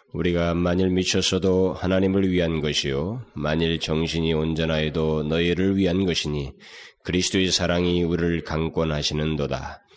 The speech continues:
우리가 생각건대 한 사람이 모든 사람을 대신하여 죽었은즉 모든 사람이 죽은 것이라.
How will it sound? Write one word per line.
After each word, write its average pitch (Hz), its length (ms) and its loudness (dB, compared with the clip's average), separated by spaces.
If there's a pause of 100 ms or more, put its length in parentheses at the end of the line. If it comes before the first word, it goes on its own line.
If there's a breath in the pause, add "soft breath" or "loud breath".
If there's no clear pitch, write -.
(220 loud breath)
우리가 80 380 0
생각건대 80 880 0
한 82 340 -2
사람이 85 440 0
모든 90 480 2
사람을 90 480 0
대신하여 82 600 0
죽었은즉 71 760 -6 (440 loud breath)
모든 85 420 0
사람이 95 460 2
죽은 69 300 -6
것이라. 67 500 -6